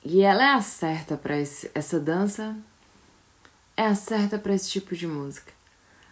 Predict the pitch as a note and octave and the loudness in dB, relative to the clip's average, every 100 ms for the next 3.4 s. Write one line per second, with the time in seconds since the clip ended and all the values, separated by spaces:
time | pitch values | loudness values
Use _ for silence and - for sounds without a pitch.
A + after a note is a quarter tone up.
0 | _ - - C#4+ - E4+ F#4+ D4 B3+ A3+ | _ -8 -4 -4 0 0 0 2 4 4
1 | F#3+ F#3+ G#3 G#3 - G#3 - - G3+ G3+ | 4 4 0 -2 -8 -8 -10 -6 0 2
2 | G3+ G3+ G3+ G#3 G3+ F#3+ G3 F#3+ F3+ F3+ | 2 2 0 0 0 0 -2 -6 -4 -4
3 | F3+ F3+ E3 | -6 -8 -12